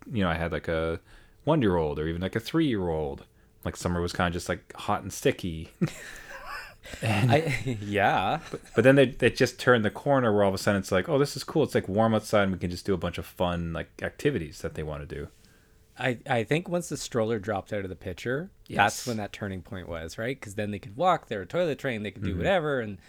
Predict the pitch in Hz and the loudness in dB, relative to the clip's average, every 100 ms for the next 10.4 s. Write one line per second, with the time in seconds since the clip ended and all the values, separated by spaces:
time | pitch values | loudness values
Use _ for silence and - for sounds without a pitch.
0 | - _ 120 104 - 175 151 - 131 117 | -20 _ -2 -2 -2 -2 -4 -2 0 0
1 | 110 95 90 95 113 107 107 107 95 85 | -2 -6 -12 -10 -8 -8 -10 -10 -12 -8
2 | 120 117 107 87 98 135 131 117 120 120 | -8 -8 -10 -8 -4 -2 -2 -2 -4 -4
3 | 117 107 101 107 113 107 110 - 110 107 | -6 -8 -10 -10 -10 -10 -12 -10 -12 -12
4 | - 107 95 92 82 - _ - 110 104 | -10 -6 -2 -2 -4 -10 _ -8 -4 -4
5 | 98 98 104 113 117 - 131 113 104 80 | -4 -8 -2 0 0 -4 -4 -4 -6 -10
6 | 98 92 92 - - _ _ _ _ _ | -12 -10 -10 -10 -14 _ _ _ _ _
7 | _ _ _ _ _ _ - 98 98 - | _ _ _ _ _ _ -12 -10 -8 -10
8 | 120 135 147 - 208 208 - 117 139 156 | -10 -8 -8 -6 -6 -6 -4 -2 -2 -2
9 | 160 180 - 127 127 80 - - 131 139 | 2 2 2 2 2 2 -8 -2 4 4
10 | 123 107 165 | 6 6 6